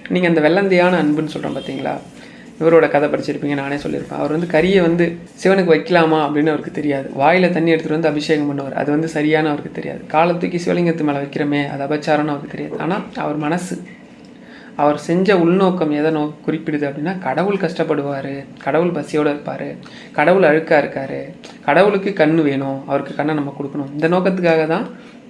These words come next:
கண்ணப்ப நாயனார் வந்து அதை செஞ்சார். நம்ம வெளியிலேருந்து பார்த்தோம்னா அது எல்லாமே வந்து அபச்சாரம், அதெல்லாம் தப்புன்னு சொல்லலாம்.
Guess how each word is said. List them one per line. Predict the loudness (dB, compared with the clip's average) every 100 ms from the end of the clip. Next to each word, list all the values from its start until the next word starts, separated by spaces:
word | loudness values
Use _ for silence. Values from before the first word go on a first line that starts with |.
| -20 -6
கண்ணப்ப | 0 0 0
நாயனார் | 0 0 0 -2
வந்து | -4 -2
அதை | -2
செஞ்சார். | -2 -2 0 0
நம்ம | 0 4
வெளியிலேருந்து | 6 6 4 4 4
பார்த்தோம்னா | 2 2 2
அது | 2
எல்லாமே | 2 4 4 4
வந்து | 2 0 0 -4 -10 -20 -10 0
அபச்சாரம், | 0 4 4 4 2 -4 -12 -20 -20 -12
அதெல்லாம் | 0 0 2
தப்புன்னு | -2 -2 -4
சொல்லலாம். | -2 -4 -6